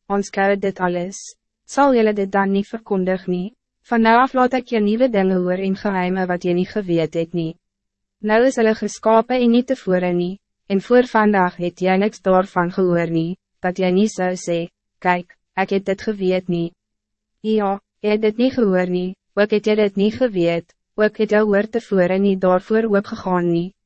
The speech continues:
want ek het geweet dat jy baie trouweloos handel, en dat jy van die moederskoot af 'n oortreder genoem is. Om my naam ontwil vertraag ek my toorn, en om my roem ontwil bedwing ek my jou ten goede, om jou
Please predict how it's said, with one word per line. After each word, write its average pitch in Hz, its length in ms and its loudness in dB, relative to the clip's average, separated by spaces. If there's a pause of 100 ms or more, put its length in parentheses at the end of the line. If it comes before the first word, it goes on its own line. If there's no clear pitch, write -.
(180)
want 190 220 2
ek 247 120 0
het 233 180 2
geweet 196 480 0
dat 220 180 0
jy 190 140 2
baie 190 340 2
trouweloos 175 680 -2
handel, 170 560 -4 (300)
en 196 120 2
dat 196 180 2
jy 220 100 0
van 240 180 0
die 240 140 4
moederskoot 214 720 0
af 196 220 -2
'n 208 100 2
oortreder 202 580 -2
genoem 170 400 -2
is. 175 380 -12 (680)
Om 254 180 0
my 254 120 4
naam 247 320 4
ontwil 196 320 0
vertraag 202 540 -2 (100)
ek 196 160 -6
my 220 120 -2 (120)
toorn, 196 460 2 (240)
en 208 160 0
om 214 80 2
my 214 160 4
roem 202 220 2 (100)
ontwil 196 320 2
bedwing 196 460 0 (100)
ek 185 160 -2
my 190 160 0
jou 185 100 0 (140)
ten 214 240 2
goede, 180 300 -4 (360)
om 180 140 -2
jou 180 100 2